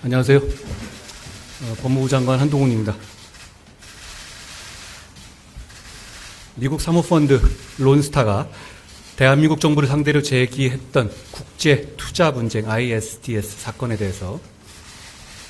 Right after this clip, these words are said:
이천십이 년 중재 절차가 개시된 후 십 년 만인 오늘 오전에 판정이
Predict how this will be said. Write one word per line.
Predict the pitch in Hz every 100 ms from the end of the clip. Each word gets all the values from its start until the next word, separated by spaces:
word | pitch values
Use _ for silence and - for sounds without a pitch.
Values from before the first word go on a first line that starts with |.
| -
이천십이 | - 147 170 156 - - - - 147 156
년 | 127 98 - - -
중재 | - 151 151 160 156
절차가 | 147 131 131 - 131 139
개시된 | 131 127 107 - 120
후 | 131 117 - -
십 | - 226
년 | 208 196 180
만인 | 123 110 127
오늘 | 123 127
오전에 | 110 113 98 92 143 - -
판정이 | 185 170 143 135 123